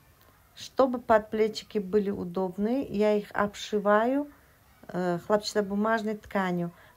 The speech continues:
Хорошо, если останется от основной ткани, а если не останется, можно из другой ткани сделать.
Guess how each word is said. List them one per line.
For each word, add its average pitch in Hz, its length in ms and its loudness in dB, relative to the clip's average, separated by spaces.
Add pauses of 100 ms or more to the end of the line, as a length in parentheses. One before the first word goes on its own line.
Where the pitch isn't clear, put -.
Хорошо, 214 400 0
если 285 300 0
останется 233 720 -2
от 214 240 -4
основной 196 580 -4
ткани, 233 520 -2 (540)
а 196 160 2
если 214 280 2
не 214 220 0
останется, 214 580 0
можно 240 320 0
из - 240 -8
другой 196 420 -2
ткани 175 420 -4
сделать. 165 560 -4